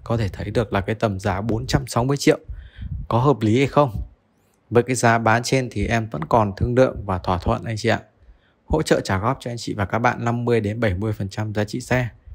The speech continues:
Anh chị và các bạn đang có nhu cầu vay như thế nào thì hãy liên hệ để em có thể tư vấn và gửi anh chị và các bạn bảng kê chi tiết, giúp các bác có thể hiểu sâu hơn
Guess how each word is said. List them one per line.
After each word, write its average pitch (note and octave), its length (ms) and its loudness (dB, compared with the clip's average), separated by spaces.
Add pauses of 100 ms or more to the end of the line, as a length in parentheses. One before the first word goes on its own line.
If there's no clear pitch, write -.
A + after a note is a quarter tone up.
(540)
Anh C3 120 0
chị - 120 -2
và A2+ 100 -2
các B2 140 2
bạn B2+ 140 4
đang A2+ 140 0
có A2 120 2
nhu B2 140 0
cầu G#2 220 4
vay A2 220 2
như A2 100 -6
thế A2+ 60 -4
nào A2 300 0
thì F#2+ 100 -2
hãy G2+ 180 -6
liên A#2 140 -4
hệ A#2+ 200 0 (120)
để G2 120 -2
em G#2 200 -4
có - 80 -8
thể G2 140 -4
tư A#2+ 220 -2
vấn G#2+ 300 -4
và A2 180 -4
gửi F#2 180 -2
anh G2+ 180 -6
chị - 200 -6
và F2 100 -6
các G2+ 100 -2
bạn G2+ 280 0
bảng - 180 -6 (100)
kê A2 160 0
chi A2+ 200 -2
tiết, D3+ 240 2 (600)
giúp D3+ 220 2
các C#3 100 4
bác C#3 200 2
có A#2+ 100 0
thể A#2+ 120 -2
hiểu F#2 240 2
sâu A#2+ 280 2
hơn B2+ 220 6